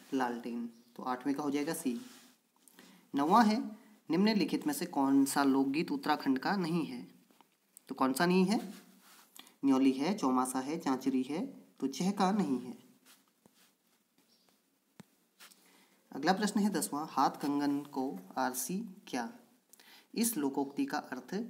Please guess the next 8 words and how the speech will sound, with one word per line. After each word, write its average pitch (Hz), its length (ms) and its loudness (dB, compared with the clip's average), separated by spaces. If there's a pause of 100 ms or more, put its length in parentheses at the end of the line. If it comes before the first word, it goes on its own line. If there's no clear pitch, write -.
(380)
क्या 143 140 0
है? 123 240 -8 (1200)
तो 151 60 -10
देखिए, 180 400 0 (300)
इसका 139 220 -2
सीधा 151 320 2
आंसर 190 340 4
है 208 200 -2